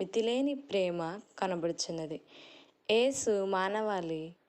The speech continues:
పాపాలన్నింటినీ తన మీద మోపుకొని పిత అయిన సర్వేశ్వరుని కోపావేశము శాంతపరచ సాష్టాంగ పడి వేడుకొనును. ఆ సమయమున యేసు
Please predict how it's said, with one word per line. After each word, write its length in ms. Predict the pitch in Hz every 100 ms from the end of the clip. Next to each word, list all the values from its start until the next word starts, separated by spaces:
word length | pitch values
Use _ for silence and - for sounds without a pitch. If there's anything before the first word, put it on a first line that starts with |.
| - _ _ _ _
పాపాలన్నింటినీ 1040 | 214 202 233 233 226 190 202 190 190 160 151
తన 280 | - 175 170
మీద 260 | 170 175
మోపుకొని 800 | 170 165 151 170 180 185 220 - - - - _ 254
పిత 160 | 247
అయిన 300 | 233 247 330
సర్వేశ్వరుని 920 | 349 233 208 196 220 - 202 185 165 -
కోపావేశము 1000 | - 190 190 208 185 180 175 - 170 220 277 - - - _ _ -
శాంతపరచ 840 | 214 208 226 277 254 190 185 214
సాష్టాంగ 840 | - 190 190 - 202 190 175 185 285 - _ _ _ -
పడి 180 | 170 180
వేడుకొనును. 920 | 175 165 165 - 160 156 160 160 147 _ _ -
ఆ 160 | 214 202
సమయమున 680 | - 196 202 208 202 196 262 - - - - - -
యేసు 600 | 233 311 - 220 202 208